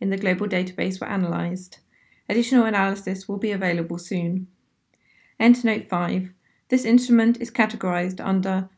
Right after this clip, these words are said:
other relevant instruments in the global database. End note six. See Orchard article in this issue.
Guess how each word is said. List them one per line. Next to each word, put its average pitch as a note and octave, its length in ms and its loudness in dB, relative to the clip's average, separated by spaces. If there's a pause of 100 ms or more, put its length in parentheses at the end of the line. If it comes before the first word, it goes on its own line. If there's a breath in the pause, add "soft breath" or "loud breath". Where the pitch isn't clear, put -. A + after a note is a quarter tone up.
(140)
other A3+ 220 0
relevant G3 380 -2
instruments F3+ 720 -6
in G3+ 100 -2
the G3 60 -2
global F3 280 0
database. E3+ 680 -6 (760)
End A3 220 0
note G3 180 -2
six. - 460 -6 (280)
See A#3+ 200 2
Orchard F3 600 -2 (120)
article F3+ 640 -6
in F#3+ 120 0
this F3 220 -2
issue. E3 380 -6